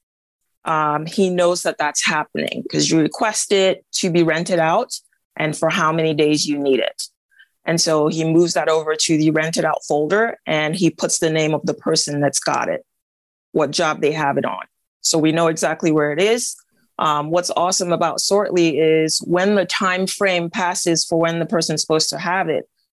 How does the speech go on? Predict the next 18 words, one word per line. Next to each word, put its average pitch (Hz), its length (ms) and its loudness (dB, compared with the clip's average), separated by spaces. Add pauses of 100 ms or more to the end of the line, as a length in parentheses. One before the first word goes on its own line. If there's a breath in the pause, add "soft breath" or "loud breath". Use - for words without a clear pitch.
(120)
it 170 100 -2
sends 208 400 -2
you 196 140 6
an 170 100 0
alert. 160 420 0 (1200)
It - 60 -12
sends 165 220 -2
an 170 60 -2
alert 165 280 2
to 165 100 -4
the 156 80 0
carpenter 156 540 0
saying, 151 320 -2
"Hey, 165 240 0
this 160 240 -2
is 160 120 2
past - 440 -4
due." 151 520 2